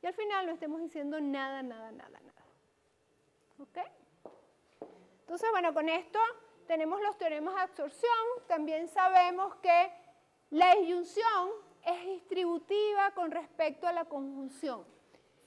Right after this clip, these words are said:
Y nosotros aprendimos una propiedad similar con la multiplicación y la suma, y la suma y la multiplicación, pero es importante que repasemos qué significa esto. Acuérdense que cada vez que nosotros estemos hablando de una distributividad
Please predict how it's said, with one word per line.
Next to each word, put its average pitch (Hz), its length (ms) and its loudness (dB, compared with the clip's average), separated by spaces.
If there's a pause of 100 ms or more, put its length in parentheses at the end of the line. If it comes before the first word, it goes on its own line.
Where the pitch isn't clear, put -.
(180)
Y 392 60 -6
nosotros 523 440 6
aprendimos 440 420 2 (100)
una 453 140 2
propiedad 370 420 2
similar 381 640 2
con 392 240 -2
la 339 160 4
multiplicación 320 840 -4
y - 20 -4
la 330 180 0
suma, 349 380 -6
y 370 40 -4
la 339 120 -2
suma 320 240 -8
y 339 40 -4
la 370 100 -4
multiplicación, 370 680 -6 (360)
pero 403 120 0
es 466 60 2
importante 403 640 0
que 370 420 2
repasemos 392 960 4
qué 370 100 2
significa 381 760 2
esto. 381 340 0 (300)
Acuérdense 381 500 8
que 453 120 0
cada 392 280 10
vez 466 80 2
que 508 100 0
nosotros 427 380 -4
estemos 403 380 -2
hablando 381 360 0
de 403 120 0
una 359 220 0
distributividad 381 960 2